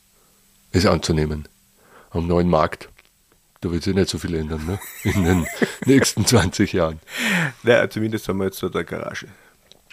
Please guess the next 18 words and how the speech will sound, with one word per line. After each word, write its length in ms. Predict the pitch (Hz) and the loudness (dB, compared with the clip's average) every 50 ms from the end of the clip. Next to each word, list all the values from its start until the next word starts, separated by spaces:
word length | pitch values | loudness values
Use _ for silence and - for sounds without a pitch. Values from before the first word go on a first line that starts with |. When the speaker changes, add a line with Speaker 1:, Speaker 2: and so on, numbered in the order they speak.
| - 160 | -4 2
Speaker 1:
Ja. 160 | - 104 95 - 622 | 4 4 4 4 4
Speaker 2:
<laughs> 200 | - - 605 587 | 2 0 0 0
Das 220 | - - - - | -6 -6 2 2
ist 180 | 151 139 - - | 2 2 2 0
lang 200 | - - 135 - | 0 0 0 0
genug 300 | - - - - 151 - | 0 -2 0 -2 -2 0
getan. 220 | - 151 - - 107 | 0 0 2 4 6
Speaker 1:
Was, 260 | 110 123 131 - 139 - 120 | 6 6 6 4 0 -2 2
was 180 | 110 110 - - | 2 4 6 6
übrigens 400 | 131 110 117 127 123 123 120 - | 4 8 8 8 6 6 4 4
den 260 | 127 123 131 131 113 - | 4 4 4 2 0 0
Donnerbrunnen 840 | - 101 92 101 104 107 107 107 104 107 117 123 131 139 143 - - | -2 0 0 0 -2 -2 -2 -2 -2 0 0 0 -2 -2 -4 -6 -8
Speaker 2:
Mhm. 520 | 117 107 104 104 104 107 110 95 104 110 | -10 -8 -8 -6 -6 -6 -6 -6 -4 0
Speaker 1:
wirklich 320 | 107 117 135 - 135 110 - | 2 2 2 2 0 -2 0
verändert 400 | - 98 113 139 156 143 - - | 0 -2 0 0 -2 -2 -2 -2
hat. 200 | 85 - - - - _ _ _ - _ _ _ - - | -6 -6 -8 -16 -20 _ _ _ -20 _ _ _ -12 -10
Speaker 2:
Absolut. 600 | - - - - 101 95 117 123 - - - - _ _ _ _ _ _ - | -10 -8 -6 -6 -4 -4 -4 -4 -6 -8 -16 -16 _ _ _ _ _ _ -4
Speaker 1:
Weil 380 | 92 95 90 87 85 82 - | 0 2 2 2 0 -2 -6